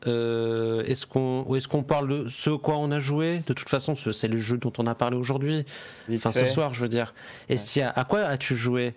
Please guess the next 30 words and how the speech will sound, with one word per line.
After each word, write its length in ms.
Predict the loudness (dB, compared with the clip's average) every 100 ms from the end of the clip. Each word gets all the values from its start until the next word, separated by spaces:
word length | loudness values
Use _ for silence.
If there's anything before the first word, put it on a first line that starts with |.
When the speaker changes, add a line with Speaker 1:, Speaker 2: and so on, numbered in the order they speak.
| 0
Speaker 1:
en 380 | 0 2 -2 -4 -16 -20 -4
à 140 | 0
peu 100 | 0
près 300 | 0 0 0 0
dix 200 | -2 0
secondes, 480 | 0 0 0 -2 -6 -4
chrono ? 380 | 0 0 0 -6 _ _ _ -4
Speaker 2:
Eh 40 |
bien, 720 | 0 2 2 2 2 2 2 2
les 140 | 0
jeux 220 | 2 4
Speaker 1:
Neuf. 100 | 4
Speaker 2:
que 60 | 2
j'ai 120 | 0
testés. 420 | 0 -2 -2 -6 -8 _ _ _ _
Et 120 | 2 2
Speaker 1:
Huit. 60 |
Speaker 2:
sinon, 500 | 2 0 0 2 0 -4 _ 0
euh, 240 | 2 2
comme 140 | 2
on 40 | 4
l'a 60 |
Speaker 1:
Sept. 60 | 4
Speaker 2:
pas 80 | 2
fait 120 | 2
il 80 | 2
y 60 | 4
a 300 | 4 2 2
deux 100 | 0
semaines, 400 | 0 0 0